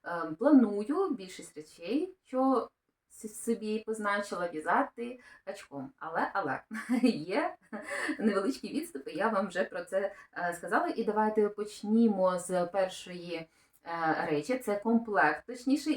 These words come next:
і, можливо, він не зовсім літній, але за кольорами, за, м, ось цим вайбом, він такий весняно-літній, і, можливо, в нас не,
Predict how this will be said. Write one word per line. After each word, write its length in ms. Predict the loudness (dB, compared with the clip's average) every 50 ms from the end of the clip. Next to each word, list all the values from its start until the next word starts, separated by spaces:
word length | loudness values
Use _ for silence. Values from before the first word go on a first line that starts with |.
| -2 -4 0
і, 260 | 2 4 6 6 4 4
можливо, 680 | 4 4 4 4 2 2 2 2 2 2 2 2 2 2 -2 -4
він 260 | -4 -4 -4 -6 -6
не 180 | -4 -4 -4
зовсім 520 | -4 -4 -4 -6 -6 -6 -8 -8 -8 -6 -4
літній, 560 | -2 -2 -2 -2 -2 -4 -6 -6 -6 -12 -16 -18 -18 -18 -18 -6 -2
але 300 | 0 2 4 4 2 2
за 200 | 6 6 6 6
кольорами, 840 | 6 4 2 4 4 6 8 8 8 8 6 6 2 0 -2 -2
за, 480 | -4 0 2 4 6 8 8 8 8 8 6 2 0 -2
м, 400 | -2 -2 -2 -4 -6 -6 -8 -8 -6 -4
ось 160 | -4 -4 -2 0
цим 260 | 0 4 4 4 4
вайбом, 680 | 6 6 6 6 6 6 4 2 -2 -4 2 2 2
він 320 | 2 4 0 0 0 0 -2
такий 280 | -2 -4 -4 -6 -8
весняно-літній, 1200 | -2 0 0 0 0 2 2 4 6 4 4 4 2 -2 -2 0 0 -2 -2 -4 -6 -6 -6 -6 -4
і, 160 | -4 -2 -2
можливо, 400 | -2 -2 -4 -6 -6 -10 -10 -8
в 100 | -6 -2
нас 280 | -2 -2 -2 -2 -4 -10
не, 280 | -12 -10 -10 -8 -10